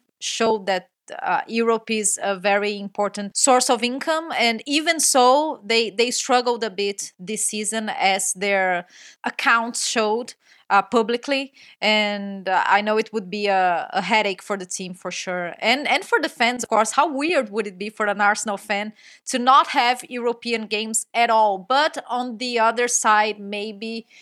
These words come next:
you could look to Chelsea a few seasons ago when they didn't have European football and they won the Premier League.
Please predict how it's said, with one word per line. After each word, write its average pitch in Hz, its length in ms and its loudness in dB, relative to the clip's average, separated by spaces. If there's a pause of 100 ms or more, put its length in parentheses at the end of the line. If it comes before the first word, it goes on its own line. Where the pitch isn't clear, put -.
(180)
you 240 140 -2
could 254 180 -4
look 233 240 -2
to 254 120 -8
Chelsea 226 880 0
a 202 140 0
few 226 220 -4
seasons 220 380 -4
ago 214 360 2
when 202 200 -2
they 202 80 -4
didn't 202 300 -8
have 196 200 -2
European 190 400 -6
football 285 460 2
and 247 120 0
they 214 120 0
won 196 160 -6
the 185 80 -8
Premier 196 340 -6
League. 294 400 -2